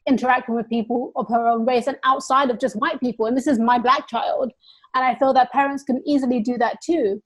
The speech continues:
You know, they can look at ways that they can start integrating their children, 'cause children are so innocent.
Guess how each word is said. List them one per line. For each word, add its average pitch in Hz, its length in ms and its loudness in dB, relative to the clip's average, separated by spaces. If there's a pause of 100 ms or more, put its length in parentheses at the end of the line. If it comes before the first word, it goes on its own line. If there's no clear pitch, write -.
You 240 160 -4
know, 247 280 0
they 247 100 -14
can 240 200 -2
look 254 160 -2
at - 120 0
ways 247 240 2
that - 100 -6
they - 100 0
can 226 140 -6
start 240 260 -2
integrating 226 680 0
their 226 140 -2
children, 285 300 -2
'cause - 160 -4
children 392 360 -2
are 339 80 -2
so 294 320 -2
innocent. - 500 -4